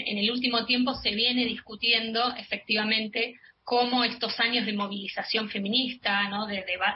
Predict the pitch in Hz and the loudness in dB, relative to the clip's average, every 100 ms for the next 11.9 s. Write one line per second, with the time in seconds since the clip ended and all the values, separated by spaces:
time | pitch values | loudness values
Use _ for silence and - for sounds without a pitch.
0 | 208 - - - 190 180 202 196 - 294 | -2 -6 -8 -10 -2 0 0 -2 -4 0
1 | 269 247 226 233 214 208 - - - 208 | 2 2 2 0 0 -2 -10 -18 -6 0
2 | 220 214 214 214 202 190 - - 214 185 | 0 0 0 0 0 -2 -4 -2 0 0
3 | - 254 254 214 208 196 214 214 202 - | 2 2 4 2 -2 -2 -2 0 -2 -2
4 | 190 196 - - 214 254 247 226 214 214 | -2 -2 -4 0 4 4 4 2 -2 -4
5 | 202 190 196 190 214 214 208 202 202 196 | -4 -6 -4 0 0 0 -2 -4 0 0
6 | 208 - 202 202 202 196 190 - - - | 0 -2 -2 -2 -2 -4 -10 -10 -8 -6
7 | - - 185 - - - 214 208 196 - | -6 -2 -2 -2 -4 -4 0 2 0 -4
8 | - 214 214 208 185 - - - - - | 0 2 2 2 0 -4 -8 -14 -12 -12
9 | - 208 202 - 220 208 233 247 254 240 | -2 0 0 2 4 6 4 4 2 2
10 | 240 254 262 269 277 269 277 285 277 254 | 2 4 4 2 2 2 2 -2 -4 -2
11 | 226 208 226 214 - 247 262 277 | -2 -2 0 0 2 4 4 2